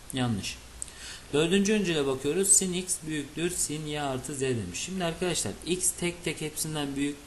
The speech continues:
Yani sin x büyüktür, sin y, sin x büyüktür, sin z ama y artı z'nin x'ten büyük olma durumu var. Yani mesela x'e biz kırk dersek y artı z ne olur arkadaşlar? Elli olabilir, altmış olabilir, yetmiş olabilir. Böyle durum olduğu için,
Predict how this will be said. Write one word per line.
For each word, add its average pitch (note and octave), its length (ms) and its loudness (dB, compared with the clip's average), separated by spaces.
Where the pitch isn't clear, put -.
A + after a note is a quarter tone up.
Yani A2+ 200 2
sin C#3+ 180 2
x C3+ 220 0
büyüktür, C3 380 2
sin C#3 220 -2
y, C3+ 160 0
sin C3+ 180 0
x C3 220 -4
büyüktür, C3 300 0
sin C3 260 2
z B2 80 0
ama C#3+ 420 2
y B2+ 160 6
artı F3+ 460 6
z'nin D3+ 460 0
x'ten D#3+ 440 0
büyük D#3+ 220 0
olma C#3 340 0
durumu C3 300 4
var. G#2 160 0
Yani C3+ 260 0
mesela C3+ 320 0
x'e D3+ 340 0
biz C#3+ 240 0
kırk D3 200 -4
dersek D3 380 4
y C#3+ 140 2
artı C#3+ 320 0
z C3 40 0
ne C#3+ 220 0
olur C3+ 200 -2
arkadaşlar? G#2 460 -4
Elli C3 360 0
olabilir, C3+ 400 0
altmış A#2+ 380 -4
olabilir, C3 380 0
yetmiş C3 340 0
olabilir. C3+ 400 0
Böyle D3+ 480 6
durum F3+ 240 4
olduğu D#3 380 4
için, F3 400 2